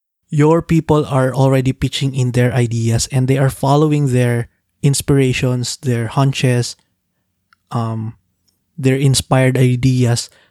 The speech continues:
to help you make your business better. Richard Branson,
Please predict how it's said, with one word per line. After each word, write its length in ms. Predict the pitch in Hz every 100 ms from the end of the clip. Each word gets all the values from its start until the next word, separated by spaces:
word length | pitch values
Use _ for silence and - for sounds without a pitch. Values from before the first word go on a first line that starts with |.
| -
to 120 | 147
help 240 | 120 170 175
you 120 | 156
make 220 | 143 135
your 120 | 135
business 420 | 127 120 127 -
better. 520 | - 127 107 123 117 - _ _ _ _ _ _ _ _ _ _ _ _ _ _ _ _ _ _ -
Richard 400 | 165 - 190 160
Branson, 600 | 123 110 - 117 143